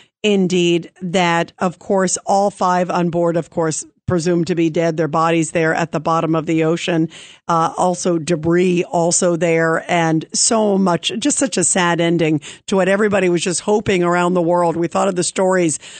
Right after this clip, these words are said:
of those people that were trapped in the mines, remember, in South America, and they got out. Uh, Colombia, the people, the young kids that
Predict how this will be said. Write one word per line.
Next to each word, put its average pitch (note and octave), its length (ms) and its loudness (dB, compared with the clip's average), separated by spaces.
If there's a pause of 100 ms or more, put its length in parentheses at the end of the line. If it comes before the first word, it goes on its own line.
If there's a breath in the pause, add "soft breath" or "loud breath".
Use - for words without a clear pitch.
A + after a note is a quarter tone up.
(180 loud breath)
of F3+ 200 0
those E3+ 180 0
people F3+ 320 -2
that F3 160 0
were F3 80 0
trapped F3+ 420 -2
in F3+ 120 -2
the E3+ 80 -2
mines, E3 640 0
remember, E3+ 580 0
in E3 320 0
South F3 340 -2
America, E3+ 480 0
and E3 140 -2
they E3 100 0
got F#3+ 260 0
out. F#3 340 0 (360 loud breath)
Uh, D#3+ 100 -2
Colombia, G3 680 0
the D#3+ 120 -2
people, F#3 260 -4
the E3+ 120 -2
young F#3+ 240 0
kids F#3 420 -2
that E3+ 260 0